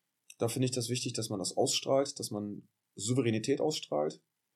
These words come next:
dass man sich vernünftig verhält, eben Bitte, Danke, vernünftige,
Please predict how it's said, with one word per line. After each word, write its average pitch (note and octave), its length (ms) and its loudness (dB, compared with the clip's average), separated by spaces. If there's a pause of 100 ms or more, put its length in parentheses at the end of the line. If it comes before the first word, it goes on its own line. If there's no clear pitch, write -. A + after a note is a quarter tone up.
(800)
dass G#2+ 160 -2
man G#2 120 0
sich G2 200 -4
vernünftig C3+ 580 2
verhält, C#3 540 2 (120)
eben A2+ 300 -2
Bitte, B2 500 -2
Danke, B2+ 300 -2
vernünftige, A2 760 -4